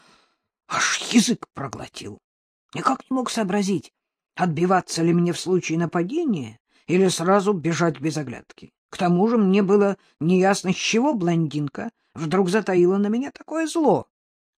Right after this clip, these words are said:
Не за то ведь, что я тяпнул Хлою за бедро. Но ведь эта нахалка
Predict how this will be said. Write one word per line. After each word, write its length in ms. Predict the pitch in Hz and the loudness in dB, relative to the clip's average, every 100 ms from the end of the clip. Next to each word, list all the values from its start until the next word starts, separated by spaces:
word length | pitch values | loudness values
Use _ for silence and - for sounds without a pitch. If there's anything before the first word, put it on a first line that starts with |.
| - | -6
Не 400 | 160 190 196 190 | 4 6 8 6
за 240 | 170 180 | 4 2
то 260 | 165 320 349 | 0 -2 2
ведь, 220 | 220 160 | 2 2
что 200 | - - | -4 -2
я 200 | 170 156 - _ _ _ - | -2 -2 -8 _ _ _ 2
тяпнул 540 | 220 165 - 175 165 | 2 2 -2 -2 -2
Хлою 560 | - 214 240 190 147 139 | -2 2 6 6 6 -2
за 120 | 151 | -4
бедро. 420 | 160 165 143 - - _ _ _ _ _ - | -4 -4 -6 -8 -14 _ _ _ _ _ -4
Но 100 | 175 | 2
ведь 180 | 190 196 | 4 4
эта 180 | 185 | 6
нахалка 680 | 190 185 - 180 185 175 165 | 6 6 6 6 6 2 0